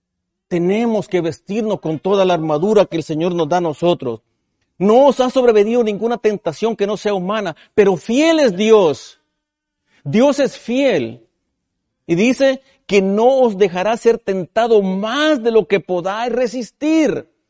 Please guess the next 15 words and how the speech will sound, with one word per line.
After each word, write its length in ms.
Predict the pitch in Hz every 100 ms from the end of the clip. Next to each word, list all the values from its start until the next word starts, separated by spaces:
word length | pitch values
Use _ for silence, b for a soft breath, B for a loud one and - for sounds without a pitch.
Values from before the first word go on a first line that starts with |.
| b b b b b
El 160 | 214 208
Señor 380 | 202 226 277
quiere 260 | 226 277 277
que 100 | 240
nosotros 460 | 214 - 254 254 220
estemos 460 | 180 226 226 175
firmes 520 | - 285 311 233 196 b b
ante 300 | 202 190 196
las 140 | 175
tentaciones. 920 | - 175 156 143 185 196 147 110 - _ _ _ _ _ _ _ _ _ _ _
Mira, 380 | 202 185 147 -
m-, 220 | 151 165 -
muchos 340 | 208 285 254
de 80 | 202
acá 500 | - 214 220 220